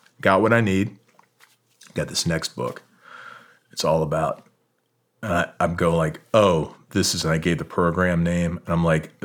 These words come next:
"This is about, you know, terrorism strikes in the United States." They're like, "I got that too. Like, I'll make the call, don't worry." They're like, "Okay." I said, "Is there anything else?" You know what I should have asked for then?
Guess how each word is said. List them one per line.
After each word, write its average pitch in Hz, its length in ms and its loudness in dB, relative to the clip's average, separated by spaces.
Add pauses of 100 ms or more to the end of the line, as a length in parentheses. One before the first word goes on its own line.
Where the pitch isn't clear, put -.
(140)
"This 95 380 0
is - 160 -2
about, 78 480 0
you 82 80 -2
know, 78 200 -4
terrorism 78 680 -2
strikes - 480 -4
in 76 80 -8
the 73 60 -8
United 73 340 -8
States." - 280 -6
They're 78 100 -6
like, 78 180 -6
"I 98 100 2
got 78 240 0
that - 240 -8
too. - 240 -14 (540)
Like, - 100 -4
I'll 87 80 4
make 90 200 2
the - 60 -14
call, 71 260 -4
don't 71 200 -6
worry." 76 280 -4 (1500)
They're 95 100 -4
like, 87 300 -6 (1300)
"Okay." 95 1300 -2 (100)
I - 60 -12
said, 92 320 -4
"Is 80 100 -6
there 82 140 0
anything 113 300 -2
else?" - 340 -6 (320)
You 90 100 -2
know 90 140 4
what 98 100 2
I 104 80 6
should 101 220 0
have 98 100 2
asked 120 380 -2
for 147 200 -4
then? 151 280 2